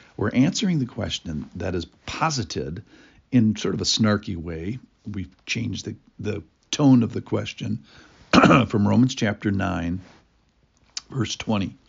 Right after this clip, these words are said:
So there's a little bit of a rebuke here. "But who are you, O man, to answer back to God?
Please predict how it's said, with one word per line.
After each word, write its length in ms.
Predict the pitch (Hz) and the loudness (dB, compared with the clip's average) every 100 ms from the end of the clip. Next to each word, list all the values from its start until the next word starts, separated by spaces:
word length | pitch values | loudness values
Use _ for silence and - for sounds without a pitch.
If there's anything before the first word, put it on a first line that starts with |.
| _ _ _ _ _ _ _ _ _ _ | _ _ _ _ _ _ _ _ _ _
So 180 | - 120 | -6 -4
there's 200 | 95 101 | -2 2
a 40 | |
little 220 | 113 123 110 | 6 8 6
bit 140 | 101 | 4
of 120 | 101 | 0
a 60 | 92 | 0
rebuke 480 | 92 87 104 120 - | -4 0 2 0 0
here. 320 | - 80 107 151 | -6 -4 -8 -10
"But 120 | - - | -6 -4
who 200 | 240 240 | 2 2
are 80 | |
you, 240 | 165 113 101 | 4 2 2
O 100 | 90 | -2
man, 460 | 87 87 - 87 | -2 -4 -4 -4
to 120 | 123 - | -6 -8
answer 320 | 95 90 - | -8 -6 -6
back 300 | 73 73 - - | -8 -8 -10 -10
to 80 | |
God? 460 | 113 78 87 78 73 | -6 -2 -2 -4 -8